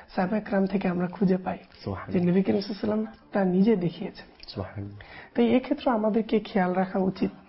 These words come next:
Speaker 1: যে আপনি একটি বিষয় ধরলেন যে অনেক সময় আমরা দুর্গন্ধ নিয়ে মসজিদে যাই, তো এভাবে মসজিদে তো যাওয়া নিষেধ, নিষিদ্ধ রয়েছেই, বরঞ্চ ফাতায়ে রাজাবিয়ার সপ্তম খণ্ডের মধ্যে রয়েছে,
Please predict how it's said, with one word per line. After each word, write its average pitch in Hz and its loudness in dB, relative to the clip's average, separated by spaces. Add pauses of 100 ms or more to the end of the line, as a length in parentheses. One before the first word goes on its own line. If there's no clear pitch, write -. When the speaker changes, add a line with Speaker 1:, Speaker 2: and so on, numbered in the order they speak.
(960)
Speaker 1:
যে 202 4
আপনি 190 2
একটি 196 2
বিষয় 185 4
ধরলেন 180 4
যে 185 0 (500)
অনেক 175 0
সময় 180 2
আমরা 185 4
দুর্গন্ধ 190 4
নিয়ে 185 4
মসজিদে 180 2
যাই, 196 0 (420)
তো 214 4
এভাবে 214 4 (560)
মসজিদে 190 2
তো 208 4
যাওয়া 185 2 (560)
নিষেধ, 175 2 (140)
নিষিদ্ধ 190 4 (140)
রয়েছেই, 226 4 (480)
বরঞ্চ 196 4 (840)
ফাতায়ে 233 2
রাজাবিয়ার 190 2
সপ্তম 196 0
খণ্ডের 185 4
মধ্যে 185 6
রয়েছে, 208 2